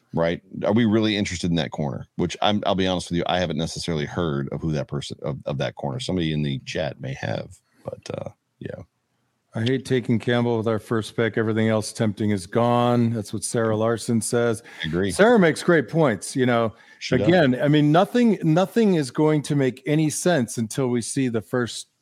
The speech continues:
Speaker 2: twenty picks. Right?
Speaker 1: The good news is, is the draft, especially the first and second rounds, are an exciting time, right? That's why we get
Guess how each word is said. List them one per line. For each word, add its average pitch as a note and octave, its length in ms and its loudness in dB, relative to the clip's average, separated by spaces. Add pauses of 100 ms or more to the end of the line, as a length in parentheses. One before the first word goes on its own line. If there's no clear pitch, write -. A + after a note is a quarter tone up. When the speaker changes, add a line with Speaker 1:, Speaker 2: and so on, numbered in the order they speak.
(320)
Speaker 2:
twenty B2+ 400 -2
picks. - 680 -10 (580)
Right? A2 140 -4
Speaker 1:
The B2 60 2
good E3+ 240 0
news B2+ 280 2
is, G2+ 320 0 (120)
is F2+ 440 -2 (320)
the G2 120 0
draft, A2 480 0
especially C#3+ 400 -4
the F#2+ 40 -2
first - 280 -4
and F2+ 80 -6
second E2+ 220 -4
rounds, D2 500 -4
are F#2+ 80 0
an G#2 60 2
exciting E2+ 440 -2
time, - 320 -10 (140)
right? D#2+ 160 0
That's G2 180 0
why G#2 160 2
we G#2+ 140 2
get A2 280 0